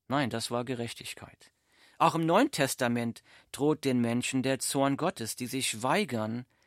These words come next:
von ihrer Sünde umzukehren. Auch im Neuen Testament wird gewarnt davor, dass man stirbt, ohne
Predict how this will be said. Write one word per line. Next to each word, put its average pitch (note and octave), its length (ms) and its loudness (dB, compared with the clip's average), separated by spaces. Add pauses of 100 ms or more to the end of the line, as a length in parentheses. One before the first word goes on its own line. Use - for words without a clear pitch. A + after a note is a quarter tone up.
(320)
von D3 200 -2
ihrer C3 240 -2
Sünde A#2+ 320 -2
umzukehren. A#2 800 -4 (500)
Auch C#3+ 160 0
im D3 140 0
Neuen F3+ 200 2
Testament C3 540 0
wird B2+ 180 0
gewarnt B2+ 680 -4 (260)
davor, C#3+ 400 0
dass C3+ 220 0
man C3+ 180 0
stirbt, - 560 -2
ohne F3+ 420 0